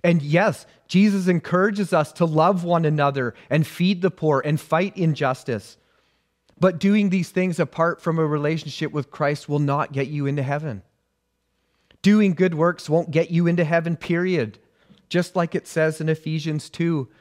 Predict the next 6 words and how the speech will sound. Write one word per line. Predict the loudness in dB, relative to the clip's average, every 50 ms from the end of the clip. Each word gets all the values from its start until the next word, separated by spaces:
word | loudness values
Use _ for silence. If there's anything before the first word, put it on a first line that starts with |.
| _ _ _
verses | -2 -2 -2 -2 -4 -6 -6 -4
eight | -4 -2 -2 -4 -4
to | -6 -4
nine. | -2 -2 0 -2 -2 -2 -4 -6 -10 _ _ _ _ _ _ _ _ _ _ _ _ _ _ _ _ -4
It | -2 -2 -2
says, | -2 -2 -2 0 0 -2 -4 -8